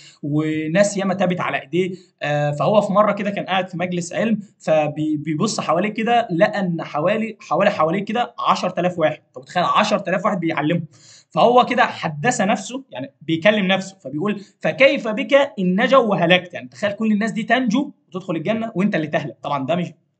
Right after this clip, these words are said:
محدش ضامن، تمام كده يا شباب؟ آه، ف-، فطبعًا هو بيقول ايه، فبدأ يدعو بقى يقول يعني ايه، آه،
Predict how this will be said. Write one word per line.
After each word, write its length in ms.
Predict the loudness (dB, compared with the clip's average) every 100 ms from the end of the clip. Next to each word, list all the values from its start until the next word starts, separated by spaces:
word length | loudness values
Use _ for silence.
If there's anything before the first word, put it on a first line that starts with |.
| _
محدش 380 | -14 -10 -8 -2
ضامن، 280 | 0 2 0 -10 -20 -8
تمام 260 | -4 -2
كده 140 | -2 -2
يا 60 |
شباب؟ 300 | -2 0 -2 -4 _ _ -4
آه، 280 | 2 2 2
ف-، 440 | 0 2 2 0
فطبعًا 320 | 2 4 6
هو 180 | 4 2
بيقول 280 | 0 -2 -2
ايه، 120 | -2
فبدأ 340 | -4 -2 0
يدعو 260 | 0 -2 -2
بقى 220 | -2 -4
يقول 240 | -4 -8 -10 _
يعني 240 | -12 -8 -4
ايه، 280 | -2 -2 -4
آه، 320 | -4 -2 -4